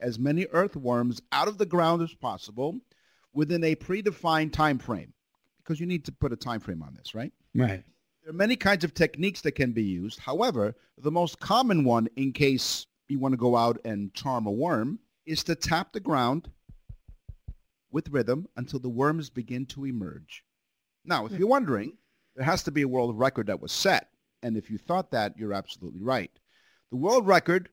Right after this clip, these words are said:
Speaker 1: was on June twenty-ninth, two thousand nine, by a ten-year-old, Sophie Smith of England, who raised five hundred and sixty-seven worms during Britain's World Worm Charming Championship.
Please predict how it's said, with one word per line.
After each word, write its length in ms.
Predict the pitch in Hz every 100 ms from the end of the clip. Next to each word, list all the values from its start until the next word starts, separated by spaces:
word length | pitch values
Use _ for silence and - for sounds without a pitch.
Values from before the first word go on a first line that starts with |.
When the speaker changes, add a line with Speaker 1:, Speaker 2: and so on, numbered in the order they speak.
| -
Speaker 1:
was 200 | 135 127
on 140 | 120
June 180 | 127 202
twenty-ninth, 500 | - 202 180 147 143
two 120 | 170
thousand 440 | 165 151 170 202
nine, 380 | 175 113 127 180 - _ _ -
by 120 | 143
a 140 | 143
ten-year-old, 800 | 139 170 247 254 175 110 127 190 - _ _ _
Sophie 480 | - 190 226 254 233
Smith 360 | - 170 175
of 120 | 180 156
England, 360 | 127 120 143
who 160 | 120 156
raised 500 | 175 160 143 139 - _ _ _ _ -
five 260 | 214 240
hundred 360 | 151 185 170 156
and 120 | 143
sixty-seven 880 | - 226 226 220 190 180 165 160 147
worms 600 | 160 190 123 143 180 - - _ _ _ -
during 320 | 117 160 151
Britain's 500 | 117 151 196 196 147 131
World 520 | 117 139 190 240 226 143
Worm 560 | 175 190 185 190 190 - _
Charming 560 | - 170 180 185 175 160
Championship. 880 | - 147 139 123 101 87 101 -